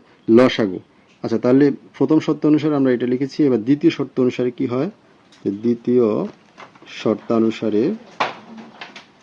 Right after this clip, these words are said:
শর্তানুসারে, দ্বিতীয় শর্তানুসারে কি হয়? দ্বিতীয় শর্তানুসারে হয় যে বারো এক্স ওয়াই equal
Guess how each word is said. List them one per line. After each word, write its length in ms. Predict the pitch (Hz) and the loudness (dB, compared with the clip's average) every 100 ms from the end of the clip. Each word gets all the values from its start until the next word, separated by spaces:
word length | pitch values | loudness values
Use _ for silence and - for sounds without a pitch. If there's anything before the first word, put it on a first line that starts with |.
| _ _ - - - - - _ _ - - - | _ _ -20 -20 -20 -20 -20 _ _ -20 -10 -2
শর্তানুসারে, 1040 | 120 117 - 117 117 120 120 107 104 190 - - - _ _ _ - - _ _ _ _ _ _ _ _ _ _ 113 | 0 0 -4 -2 -2 -2 -4 -2 -2 -4 -8 -20 -20 _ _ _ -20 -20 _ _ _ _ _ _ _ _ _ _ -2
দ্বিতীয় 260 | 117 143 | -2 -2
শর্তানুসারে 560 | 127 120 131 131 131 135 | -4 -4 -2 0 -2 -4
কি 160 | - | -4
হয়? 280 | 127 131 180 - _ _ _ - | -4 -2 -4 -6 _ _ _ -2
দ্বিতীয় 240 | 120 139 | 0 0
শর্তানুসারে 560 | - 131 - 120 120 120 | -4 -6 -4 -2 -2 -4
হয় 320 | 113 131 220 - - _ | -2 -2 -4 -10 -20 _
যে 100 | 107 | -6
বারো 480 | 101 104 110 110 123 - _ | -2 0 0 2 -2 -4 _
এক্স 300 | 127 117 - | -2 -2 -2
ওয়াই 300 | 127 123 131 | 0 2 0
equal 280 | 120 113 110 | 0 0 -2